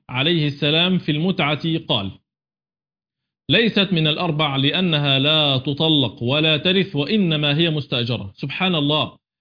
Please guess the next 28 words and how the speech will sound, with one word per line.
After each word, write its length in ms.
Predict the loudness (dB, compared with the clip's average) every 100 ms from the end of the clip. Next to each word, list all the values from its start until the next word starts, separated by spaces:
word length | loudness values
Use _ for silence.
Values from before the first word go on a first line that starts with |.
| -6
الاستئجار 800 | 0 0 0 0 0 0 0 0
عندكم 520 | 2 2 2 0 0
لا 140 | 2 2
يحد 480 | 2 0 -2 0
صاحبه 680 | 0 0 0 2 2 0 -2 -12 _ _ -2
ولا 220 | 0 2
يعزر، 760 | 2 2 2 0 0 -2 -4 -12 _ -2
وليس 320 | 2 2 2
حراما، 540 | 0 0 0 2 2 2 2
بل 140 | 2
هو 140 | 2 2
حلال، 720 | 2 2 2 2 2 0 -2
حلال، 600 | -2 0 2 2 2 0
حلال، 600 | 0 2 2 2 -2 -8 _ _ -4
وليس 360 | 0 2 2 2
ذلك 400 | 2 2 2 2
وفقط، 580 | 0 -2 -2 -4 -8 _ _
بل 180 | 0 0
فاعل 460 | 0 0 2 2 2
ذلك 320 | 2 2 2
له 400 | 2 2 2 0
أجر 480 | 0 0 0 -2 -2
عظيم، 640 | -2 2 4 4 2 -6 _ _
ويأخذ 580 | -2 0 0 0 2 2
ثوابا 520 | 2 0 0 0 0
بعدد 540 | 0 2 2 2 2 2
شعر 300 | 0 0 0
جسده، 600 | 0 0 2 2 2